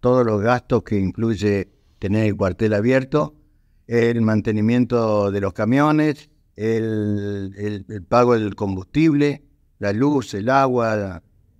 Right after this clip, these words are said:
teléfono, todo nosotros, eh, se abona desde ahí, o sea que ese dinero sirve para eso y para ir comprando algunas necesidades más urgentes que tienen.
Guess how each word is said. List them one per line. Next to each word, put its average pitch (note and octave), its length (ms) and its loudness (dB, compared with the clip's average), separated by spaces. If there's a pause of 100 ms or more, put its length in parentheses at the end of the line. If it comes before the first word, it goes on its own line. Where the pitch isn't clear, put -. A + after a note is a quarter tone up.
(100)
teléfono, A2+ 640 0
todo C#3+ 340 2
nosotros, A2 500 -6
eh, G2+ 300 -10
se - 140 -6
abona A2+ 360 0
desde G#2+ 260 0
ahí, D3 300 2
o A2 80 -2
sea G#2 180 -4
que F#2+ 220 -6 (380)
ese C#3+ 300 2
dinero C3 580 2
sirve A#2 300 -2
para G#2 260 -2
eso G2 380 -4
y B2 140 -2
para D3+ 440 0 (140)
ir A#2+ 220 0
comprando B2 500 2
algunas A2+ 360 -2
necesidades G#2 840 -2
más G2 180 0
urgentes G2+ 460 -2
que F2+ 80 -2
tienen. F2+ 320 -20